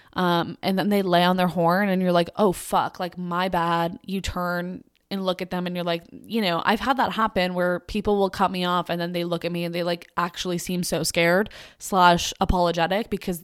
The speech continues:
it's clear that they didn't even see my car, which is terrifying, by the way. If, like, you, if you've ever done that and you're like, "Oh my God, I, how did I even miss that entire vehicle that is on the road? That's scary."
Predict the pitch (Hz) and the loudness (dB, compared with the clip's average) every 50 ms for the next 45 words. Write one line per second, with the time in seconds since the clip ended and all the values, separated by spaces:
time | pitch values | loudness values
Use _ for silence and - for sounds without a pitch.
0 | _ - 185 180 - - - - - - 185 185 175 170 - 180 175 170 175 180 | _ -6 -6 -6 -8 -10 -18 -14 -8 -6 -4 -2 -2 -2 -2 -2 -2 -2 0 0
1 | 185 180 170 175 175 170 175 170 165 - 190 170 165 156 156 - - 160 165 190 | 0 0 0 0 0 -2 -2 -4 -4 -4 -2 -2 -2 -2 -4 -4 -4 -4 -2 -2
2 | 190 226 226 - _ - - - - - - - _ - 233 254 - 254 214 - | -2 -4 -4 -8 _ -20 -20 -20 -20 -20 -20 -16 _ 0 0 2 2 0 0 0
3 | - 233 202 185 208 - 98 - 190 - 139 110 110 98 78 110 117 180 - 185 | 2 0 0 0 -2 -4 -6 -4 -4 -4 -4 -4 -4 -4 -4 -4 -4 -4 -2 -2
4 | 180 175 165 180 190 185 185 185 175 175 165 175 170 - _ _ _ _ _ _ | -2 -2 -2 -4 -6 -4 -2 0 0 0 -2 -2 -4 -8 _ _ _ _ _ _
5 | _ _ _ - 202 - 220 208 214 214 220 202 185 180 180 175 160 147 120 - | _ _ _ -4 -2 -2 0 2 2 2 2 0 0 0 0 0 0 0 -2 -2
6 | 98 - 185 180 175 175 - 175 180 175 165 - 165 117 - 165 - - - 190 | -2 -2 -2 0 0 0 0 0 0 0 0 0 0 0 0 -2 -4 -4 -4 -2
7 | 185 180 - - - - - - 196 185 190 185 180 180 185 175 175 165 170 175 | -2 -2 -4 -6 -10 -10 -2 2 2 4 4 4 4 2 2 0 0 -2 -2 -2
8 | 170 165 - - 180 175 - 185 185 - - 180 175 175 175 175 175 170 165 165 | -2 -2 -2 -2 -4 -2 -2 -2 -4 -2 0 0 0 2 2 0 -2 -4 -6 -6
9 | 165 170 - - 220 220 214 202 185 190 170 175 180 170 170 165 165 165 175 175 | -8 -8 -4 -2 0 0 2 2 0 0 -2 -2 -2 -2 -2 0 0 0 0 0
10 | 175 - - - - - 180 131 170 202 214 254 269 | -2 -4 -6 -6 -6 -6 -4 -2 -2 0 0 0 0